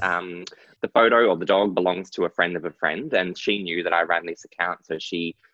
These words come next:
sent me a screen grab of her friend posting it from her Facebook page, and I was like, "Oh my gosh, this is perfect for the account." And so I had it ready to go to post, um, that evening,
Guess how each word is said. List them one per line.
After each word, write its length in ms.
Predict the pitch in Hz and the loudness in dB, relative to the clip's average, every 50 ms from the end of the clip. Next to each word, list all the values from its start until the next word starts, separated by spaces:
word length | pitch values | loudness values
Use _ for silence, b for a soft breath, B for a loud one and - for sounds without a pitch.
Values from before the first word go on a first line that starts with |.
| _ - | _ -20
sent 420 | - - - 90 90 92 - - | -4 -2 0 0 0 -2 -4 -4
me 300 | 101 87 82 80 82 85 - | -2 0 0 0 0 0 -2
a 40 | 85 | -2
screen 360 | - - - 87 82 85 90 | -4 -2 -2 0 0 0 0
grab 240 | 85 80 80 80 78 | 2 2 2 2 2
of 100 | 85 80 - | -2 0 2
her 160 | 85 85 82 | 2 2 2
friend 340 | - _ - 78 78 82 82 - | 2 _ 0 0 0 -2 -2 -2
posting 340 | 80 78 78 - - 85 82 | -2 -2 -2 -2 -4 -4 -4
it 80 | - - | -2 -4
from 140 | - 78 - | -4 -2 -2
her 120 | 82 78 - 85 | -4 -2 0 -2
Facebook 360 | 76 78 - - 95 85 - | -2 -2 -2 -2 -4 -4 -2
page, 260 | - 80 73 78 80 | -2 -2 -2 -2 -2
and 100 | - 85 | -2 -4
I 20 | 82 | -4
was 100 | 80 - | -2 -2
like, 120 | 85 - - | -4 -2 0
"Oh 60 | - 90 | -2 -2
my 120 | 85 78 | 0 0
gosh, 260 | - 80 73 73 - - | 2 2 2 0 0 -4
this 140 | 87 - | -6 -6
is 100 | 87 78 - - | -6 -10 -6 0
perfect 380 | - 82 82 - 82 80 - _ | 0 0 2 2 2 0 0 _
for 60 | - | -6
the 120 | 80 78 80 | -6 -6 -6
account." 380 | - - - 80 78 82 - | -4 -2 0 2 2 0 -2
And 120 | 87 82 - | -6 -4 0
so 100 | 98 90 | 2 2
I 80 | 85 | 4
had 140 | 95 101 98 | 4 2 2
it 80 | 101 76 | 2 2
ready 200 | 95 85 87 87 | 0 0 0 -2
to 100 | - 92 | -4 -4
go 280 | 85 85 80 82 82 80 - _ _ _ _ _ _ | -2 -2 -2 -2 -2 -4 -8 _ _ _ _ _ _
to 80 | - | -10
post, 500 | - - - 87 85 - - - - - - - | -6 0 0 0 0 0 -4 -10 -16 -12 -8 -6
um, 300 | 87 78 80 82 82 78 | -6 -6 -6 -6 -2 0
that 160 | 90 82 - - | 0 0 2 0
evening, 480 | 80 82 87 90 - 87 73 78 82 | -2 -4 -4 -4 -4 -4 -4 -6 -6